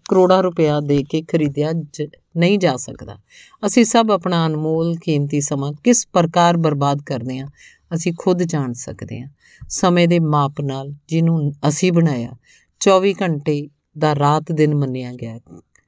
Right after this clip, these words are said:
ਘੱਟ ਤੋਂ ਘੱਟ ਛੇ ਸੱਤ ਘੰਟੇ ਸੌਣਾ, ਰਾਤ ਨੂੰ ਆਰਾਮ ਕਰਨਾ ਸਾਡੇ ਲਈ ਜ਼ਰੂਰੀ ਹੈ। ਬਾਕੀ ਅਠਾਰਾਂ ਉੱਨੀ ਘੰਟੇ ਦਾ ਸਮਾਂ ਤੁਸੀਂ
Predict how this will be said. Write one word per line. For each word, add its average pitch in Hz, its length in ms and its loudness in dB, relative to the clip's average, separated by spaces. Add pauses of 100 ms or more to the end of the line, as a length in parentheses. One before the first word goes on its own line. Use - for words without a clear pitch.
(400)
ਘੱਟ 185 380 2
ਤੋਂ 214 140 4
ਘੱਟ 190 300 2
ਛੇ 185 220 2
ਸੱਤ 180 220 0 (140)
ਘੰਟੇ 151 300 0
ਸੌਣਾ, 143 460 -4
ਰਾਤ 147 280 2
ਨੂੰ 147 180 0
ਆਰਾਮ 135 280 -4
ਕਰਨਾ 143 320 -4
ਸਾਡੇ 147 360 0
ਲਈ 156 180 0
ਜ਼ਰੂਰੀ 139 560 0
ਹੈ। 104 60 -8
ਬਾਕੀ 170 400 -2
ਅਠਾਰਾਂ - 720 0
ਉੱਨੀ 180 280 2
ਘੰਟੇ 165 300 0
ਦਾ 143 120 0
ਸਮਾਂ 143 300 -2
ਤੁਸੀਂ 170 380 -4